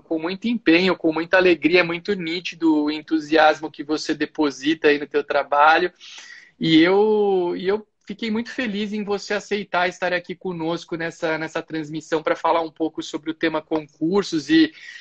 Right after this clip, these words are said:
se possível aí, você como um, um expert, né, no assunto de concurso, a gente falar um pouquinho sobre o concurso pra cartório também.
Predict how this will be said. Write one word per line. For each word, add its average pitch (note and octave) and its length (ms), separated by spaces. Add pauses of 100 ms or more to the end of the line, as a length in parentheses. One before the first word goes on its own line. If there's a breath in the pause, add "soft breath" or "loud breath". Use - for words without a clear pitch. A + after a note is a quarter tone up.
(140 loud breath)
se - 120
possível E3 640
aí, E3 300 (220 loud breath)
você E3 420
como E3+ 720 (220)
um, D3+ 580
um D#3+ 180
expert, F3+ 540
né, F3 160
no G#3 80
assunto F3 440
de D#3 120
concurso, E3 480
a F3 60
gente E3+ 200
falar E3+ 220
um E3 60
pouquinho E3+ 400
sobre E3+ 260
o E3 40
concurso E3+ 460
pra E3+ 140
cartório E3+ 460
também. D#3 520